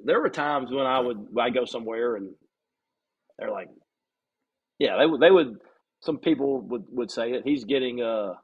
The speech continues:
Speaker 1: he's getting a little heavier. I'm getting a little grayer. So there's a lot more, <laughs> there's a lot more similarities.
Speaker 2: Yeah. Well, he does. Like, I would be, w-, you know, even when, when we, especially when you became a head coach, I'd be with him somewhere going, doing something,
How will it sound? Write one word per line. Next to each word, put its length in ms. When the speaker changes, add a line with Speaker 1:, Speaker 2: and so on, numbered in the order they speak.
Speaker 1:
he's 140
getting 140
a 40
little 160
heavier. 440
I'm 100
getting 160
a 40
little 140
grayer. 500
So 120
there's 160
a 40
lot 160
more, 140
<laughs> 180
there's 160
a 60
lot 180
more 200
similarities. 720
Speaker 2:
Yeah. 140
Well, 140
he 60
does. 340
Like, 200
I 140
would 200
be, 160
w-, 180
you 100
know, 160
even 180
when, 140
when 140
we, 180
especially 420
when 100
you 60
became 320
a 40
head 240
coach, 300
I'd 180
be 100
with 180
him 120
somewhere 440
going, 260
doing 200
something, 380